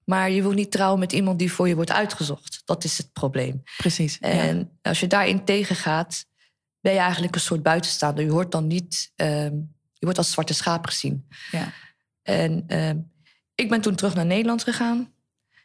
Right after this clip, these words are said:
Speaker 1: Ik wist niet waar ik naartoe moest, dus ik heb het nog wel even thuis volgehouden.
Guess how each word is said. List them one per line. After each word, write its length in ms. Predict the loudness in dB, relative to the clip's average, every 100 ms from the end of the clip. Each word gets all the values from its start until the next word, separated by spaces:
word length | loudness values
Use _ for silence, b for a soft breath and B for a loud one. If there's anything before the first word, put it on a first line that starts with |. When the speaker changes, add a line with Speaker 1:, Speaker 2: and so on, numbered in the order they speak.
| _
Speaker 1:
Ik 140 | -10 -10 _ -10
wist 220 | -2 0 2
niet 140 | 2
waar 120 | 2
ik 60 | 0
naartoe 260 | -2 2 2
moest, 180 | 2
dus 140 | 0 -2
ik 60 |
heb 100 | -2
het 80 | -2
nog 120 | -4
wel 140 | 0 2
even 340 | 2 0 -2
thuis 300 | 0 0 0
volgehouden. 760 | 0 0 2 0 0 0 -2